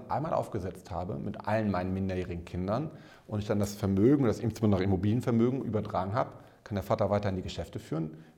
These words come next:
entscheiden, wird saniert, werden neue Immobilien gekauft. Der Vater kann auch die Immobilien von sich kaufen. Und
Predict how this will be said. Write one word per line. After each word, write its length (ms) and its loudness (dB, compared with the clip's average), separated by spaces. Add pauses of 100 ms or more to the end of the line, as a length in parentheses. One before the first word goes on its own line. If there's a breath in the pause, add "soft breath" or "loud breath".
entscheiden, 560 0
wird 140 2
saniert, 460 0
werden 160 2
neue 200 2
Immobilien 420 0
gekauft. 500 -2
Der 80 -4
Vater 180 -2
kann 160 -2
auch 80 -6
die 80 -14
Immobilien 300 -2
von 160 -6
sich 260 -6
kaufen. 400 -2 (560 loud breath)
Und 220 -4